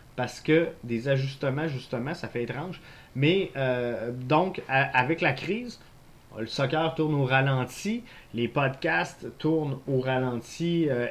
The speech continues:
également. On fait pas exception à cette règle-là, mais, euh, allez remplir ce petit sondage-là. Et moi, je travaille, je vous le garantis, je travaille fort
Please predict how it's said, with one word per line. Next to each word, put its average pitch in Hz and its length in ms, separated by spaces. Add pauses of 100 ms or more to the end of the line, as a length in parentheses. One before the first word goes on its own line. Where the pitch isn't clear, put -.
également. 143 680
On 160 60
fait 135 140
pas 156 180
exception 147 760 (360)
à 107 100
cette 139 440 (260)
règle-là, 135 680 (280)
mais, 175 400 (160)
euh, 107 200 (120)
allez 190 300
remplir 165 380
ce - 100
petit - 160
sondage-là. 135 840
Et 151 380 (100)
moi, 135 260
je 180 120
travaille, 160 440
je 131 100
vous 123 80
le 117 80
garantis, 156 580
je - 100
travaille 131 380
fort 165 420